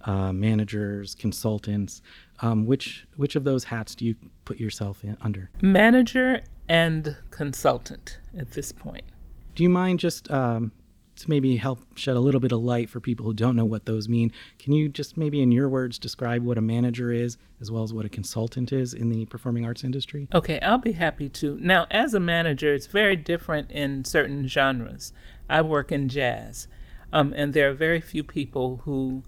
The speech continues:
Speaker 2: are managers who also book. They're not agents. So an agent is someone who gets a percentage for booking their client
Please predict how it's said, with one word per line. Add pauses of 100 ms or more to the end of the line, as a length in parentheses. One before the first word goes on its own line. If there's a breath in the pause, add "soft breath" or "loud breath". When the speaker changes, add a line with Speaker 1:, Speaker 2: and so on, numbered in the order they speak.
(220 soft breath)
Speaker 2:
are
managers (200)
who
also
book. (340 soft breath)
They're
not
agents. (300 soft breath)
So
an
agent
is
someone
who
gets
a
percentage
for
booking (400 soft breath)
their
client